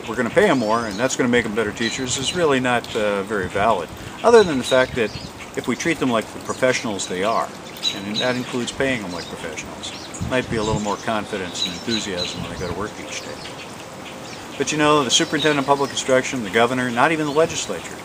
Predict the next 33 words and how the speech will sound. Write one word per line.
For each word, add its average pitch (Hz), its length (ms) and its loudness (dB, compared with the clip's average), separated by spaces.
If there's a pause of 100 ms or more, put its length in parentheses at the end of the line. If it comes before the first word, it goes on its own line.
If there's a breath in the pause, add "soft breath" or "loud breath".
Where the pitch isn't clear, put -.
(120)
sets - 280 0
teachers' 110 340 -4
pay. 95 220 -4 (1120)
So - 120 0
no 139 100 4
matter 127 180 6
how 185 140 8
much 151 220 -2
money 107 180 -2
there 90 220 -6
is 87 180 -6
there, 87 220 -6 (560)
it's 104 120 -8
hard 120 280 -2
to 120 40 -10
get 123 160 2
it 101 120 -6
down 120 260 2
to 117 60 -6
the, 113 380 2
uh, 110 180 -2 (160)
to 127 100 -4
the 113 100 -6
teachers 113 460 -2
because 117 580 0 (140)
local 165 260 2
school 214 400 0
boards 92 360 -6
make 95 200 -6
the 90 60 -10
decisions 85 560 -6
about 90 200 -6
what 101 140 -6